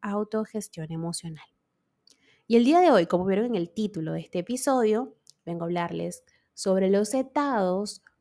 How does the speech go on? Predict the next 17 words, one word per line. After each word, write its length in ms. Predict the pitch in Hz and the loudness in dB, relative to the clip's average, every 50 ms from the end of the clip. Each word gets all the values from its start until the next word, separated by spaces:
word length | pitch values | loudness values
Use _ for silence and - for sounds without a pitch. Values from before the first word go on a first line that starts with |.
| _ _ _ | _ _ _
estados, 500 | 190 - - - 247 269 214 165 - - | -14 -4 0 2 4 4 4 2 0 -2
perdón, 520 | - 156 - 165 185 180 160 156 175 165 - _ _ _ _ _ | -8 -8 -4 -2 -2 -2 0 -2 -6 -10 -12 _ _ _ _ _
o 220 | - 202 196 196 | 2 2 2 2
etapas, 840 | 202 196 196 - 220 208 208 190 - - 165 165 190 233 226 - - _ _ _ _ - - - - - _ _ | 0 -2 0 2 2 2 4 2 0 -2 -2 -2 -2 -4 -6 -10 -14 _ _ _ _ -20 -20 -20 -20 -20 _ _
eh, 720 | _ - 208 202 196 196 190 190 185 185 185 180 185 - - _ _ _ _ | _ -4 -2 0 0 0 0 -2 -2 -4 -4 -4 -6 -8 -12 _ _ _ _
que 140 | - 247 240 | 0 0 0
podemos 500 | 240 240 247 240 226 233 220 226 262 262 | 2 2 2 2 2 2 2 0 -2 -4
atravesar 680 | 269 233 202 196 190 185 190 - 226 233 262 302 339 330 _ _ _ _ _ _ _ _ _ _ _ _ _ _ _ _ _ - - | -4 -6 -4 -6 -6 -6 -6 -6 -6 -4 -4 -4 -6 -8 _ _ _ _ _ _ _ _ _ _ _ _ _ _ _ _ _ -20 -14
después 520 | _ 202 220 190 - - _ 214 202 - - | _ -4 -4 -4 -4 -4 _ -4 -4 -2 -6
de 80 | 196 | -6
una 100 | 185 180 | -4 -2
infidelidad. 800 | 180 190 190 190 - 175 165 - - - 131 107 - - - - _ _ _ _ _ _ _ _ _ _ _ _ _ _ _ _ _ _ _ - _ _ _ - - - - - - - - _ | -4 -4 -4 -6 -8 -6 -6 -6 -8 -10 -10 -12 -12 -14 -18 -20 _ _ _ _ _ _ _ _ _ _ _ _ _ _ _ _ _ _ _ -20 _ _ _ -20 -20 -20 -20 -20 -20 -20 -20 _
Ser 200 | _ - 269 302 | _ 0 4 4
infiel 800 | 339 392 381 - - - 240 233 220 214 214 233 277 277 277 _ _ _ _ _ _ _ _ | 4 4 2 0 -4 -2 0 2 2 2 2 0 -2 -6 -10 _ _ _ _ _ _ _ _
es 220 | 185 180 - - - - | -12 -12 -12 -12 -4 0
una 320 | 208 220 226 220 214 214 | 0 2 2 2 2 0
realidad 600 | 214 214 208 196 185 180 175 175 175 175 180 185 | 0 0 0 0 -2 -2 -4 -4 -4 -4 -4 -4